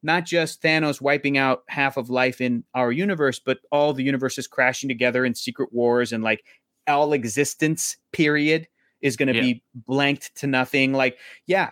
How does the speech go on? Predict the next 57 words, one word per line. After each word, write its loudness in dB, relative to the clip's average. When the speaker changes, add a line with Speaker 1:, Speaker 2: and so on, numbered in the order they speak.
Speaker 1:
you 2
keep -2
elevating 0
it 0
and 0
elevating 0
it 0
and -6
elevating 0
it. -6
You're -2
gonna 0
have 0
A, 0
nowhere 0
to -2
go, -2
B, 0
no 2
way 2
to 0
top -2
yourself, -2
and 2
C, 2
you're 0
gonna, 0
you're -2
gonna 0
tire 0
the -2
audience 0
out 0
from, -4
like, -2
and 2
it's 0
gonna 0
get -2
too -6
convoluted. -2
So 0
to -6
go 0
back 0
to -4
Spider-Man, -2
make 2
it 4
about 0
the -6
characters, -2
make 0
it 2
about 0
the -2
emotion. -2